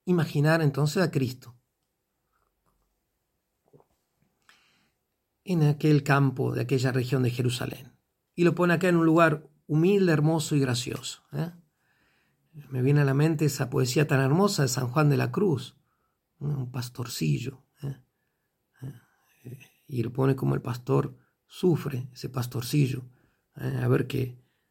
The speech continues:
que la oveja, ¿eh? se le va, se pierde, está herida. Y entonces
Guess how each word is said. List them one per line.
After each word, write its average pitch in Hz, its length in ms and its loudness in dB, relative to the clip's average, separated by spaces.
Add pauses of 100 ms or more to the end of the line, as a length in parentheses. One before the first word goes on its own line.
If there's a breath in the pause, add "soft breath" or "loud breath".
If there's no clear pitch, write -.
(180)
que - 120 -10
la 123 120 0
oveja, 127 500 0 (420)
¿eh? 127 120 -12
se - 220 -14
le 117 120 -2
va, 147 300 0 (400)
se - 180 -14
pierde, 151 520 -4
está - 180 -12
herida. 139 480 -2 (640)
Y 127 640 -8 (340)
entonces 156 460 -6